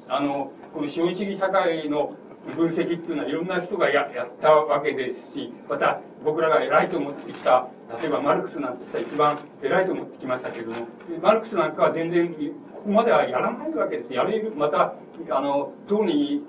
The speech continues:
死んじゃってるわけですから、やれるわけもないんですけど、そんなことはやってないわけです。つまり、近々、ここ、うん、なんて言いますか、十年か十五年か、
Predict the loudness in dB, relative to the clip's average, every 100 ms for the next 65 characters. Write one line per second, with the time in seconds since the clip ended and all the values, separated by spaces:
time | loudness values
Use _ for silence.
0 | -10 -10 -2 0 0 -2 0 0 0 -4
1 | -4 -2 2 4 4 2 0 -2 -4 -4
2 | -8 -8 -8 -10 -10 -2 -2 0 -2 0
3 | -2 -2 -4 -2 -2 -4 -6 -10 -4 0
4 | 0 -4 -16 -16 -10 -10 -8 -6 -6 -2
5 | -2 -2 -6 -14 -16 -4 4 4 4 0
6 | -4 -4 -2 -2 0 0 0 -6 -6 -8
7 | -6 -4 -2 -2 -4 -2 -2 0 -2 -2
8 | -2 -2